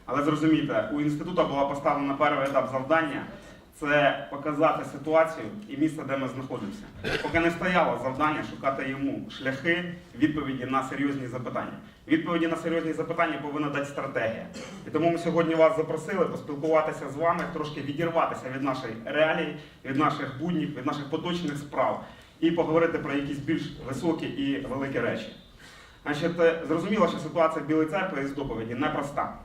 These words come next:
Валовий регіональний продукт з дев'яносто по дві тисячі чотирнадцятий рік скоротився в два рази. Валовий регіональний продукт на душу населення скоротився в два рази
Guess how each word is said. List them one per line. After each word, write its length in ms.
Валовий 340
регіональний 420
продукт 300
з 40
дев'яносто 460
по 120
дві 300
тисячі 480
чотирнадцятий 640
рік 260
скоротився 540
в 140
два 140
рази. 300
Валовий 320
регіональний 400
продукт 400
на 60
душу 260
населення 580
скоротився 460
в 200
два 160
рази 260